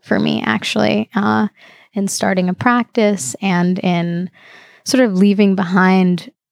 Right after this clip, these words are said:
academia, uh, and forging my own path. There, there's been a death of a former me. There's been a death of a,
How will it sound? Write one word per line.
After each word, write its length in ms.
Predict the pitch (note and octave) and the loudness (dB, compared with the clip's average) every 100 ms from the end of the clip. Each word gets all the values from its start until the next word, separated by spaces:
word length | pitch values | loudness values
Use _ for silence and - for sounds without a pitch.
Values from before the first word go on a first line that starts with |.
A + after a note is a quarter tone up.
| - | -2
academia, 960 | F#3+ F3+ F3 F#3 G3 G#3 G3+ G3+ G#3 G#3+ - | -2 0 0 2 4 4 4 2 0 -4 -8
uh, 280 | G#3 F#3+ G3 G3 | -8 -4 -4 -4
and 280 | F#3+ G#3+ | -4 -6
forging 500 | - - G3+ G3 G#3 | -12 -4 0 2 2
my 80 | F#3 | 0
own 180 | F#3+ F#3 | 0 -2
path. 380 | F3+ G3 F#3+ F#3 - | 0 0 0 -2 -6
There, 380 | F#3+ E3+ - - | -4 -2 -2 -4
there's 180 | G#3 F#3 | -2 0
been 220 | - G#3 | 0 0
a 60 | F#3+ | 0
death 400 | E3+ G3+ C4+ - | 0 0 0 -2
of 120 | F#3+ F3+ | -6 -4
a 80 | |
former 720 | F3 - G3 G3 F#3 F3+ F3 _ _ _ - | -6 -2 0 2 2 0 -2 _ _ _ -2
me. 400 | G3+ F#3 G3 - _ _ _ _ _ - | 2 0 -2 -14 _ _ _ _ _ -6
There's 180 | G3+ F#3+ | -2 -2
been 220 | - F#3 | -2 -2
a 60 | F3 | -2
death 340 | G3+ G3 G3 - | 0 0 0 -4
of 180 | F#3 F#3 | -4 0
a, 340 | E3+ E3+ G3 | 2 0 -4